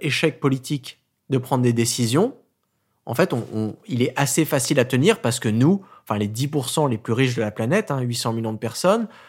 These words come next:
ne vont subir que trois pour cent des coûts du changement climatique, alors que les quatre milliards de personnes les plus pauvres vont subir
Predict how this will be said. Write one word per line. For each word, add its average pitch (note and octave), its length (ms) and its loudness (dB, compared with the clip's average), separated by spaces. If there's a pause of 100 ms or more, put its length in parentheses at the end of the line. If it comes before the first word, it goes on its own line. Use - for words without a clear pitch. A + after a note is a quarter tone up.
(140)
ne B2+ 140 6
vont C#3 540 4
subir D3 500 0
que - 100 -2
trois F3+ 380 0
pour D3+ 240 -4
cent D#3 360 0 (360)
des C#3+ 180 4
coûts E3 180 0
du D3+ 80 2
changement C#3+ 340 0
climatique, C3 460 -4
alors - 180 -6
que - 80 -4
les A#2+ 80 0
quatre C3 240 -2
milliards C#3 380 2
de C#3+ 80 -4
personnes B2 460 -2
les G#2+ 80 -6
plus B2 180 -4
pauvres E3 420 4
vont C3 260 0 (460)
subir C#3 400 2